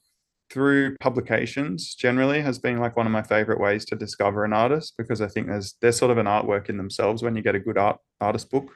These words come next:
And they're, they're, like, a really beautiful physical way to,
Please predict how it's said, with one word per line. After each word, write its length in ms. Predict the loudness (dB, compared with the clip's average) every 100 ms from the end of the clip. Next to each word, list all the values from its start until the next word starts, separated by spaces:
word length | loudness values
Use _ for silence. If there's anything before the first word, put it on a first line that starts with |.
| _ _ _ _ _ _ _ _
And 100 | -8
they're, 160 | -4 -4
they're, 140 | -2 -2
like, 180 | -2
a 40 | -2
really 160 | -2 -2
beautiful 440 | -4 -6 -4 -6
physical 460 | -2 0 0 0 2
way 200 | 4 4
to, 200 | 2